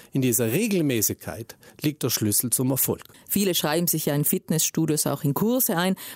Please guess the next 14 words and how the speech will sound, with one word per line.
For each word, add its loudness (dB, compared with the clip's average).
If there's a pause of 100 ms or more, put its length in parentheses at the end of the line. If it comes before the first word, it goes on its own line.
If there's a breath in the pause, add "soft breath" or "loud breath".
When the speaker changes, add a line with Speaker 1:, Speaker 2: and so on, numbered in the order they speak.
(180 loud breath)
Speaker 2:
Das 0
Angebot 0
ist -2 (140)
riesig 2
und 2
Sie 2
machen 0
ja 2
auch -4
selbst 0
gerne 0
ab -2
und 0
zu 0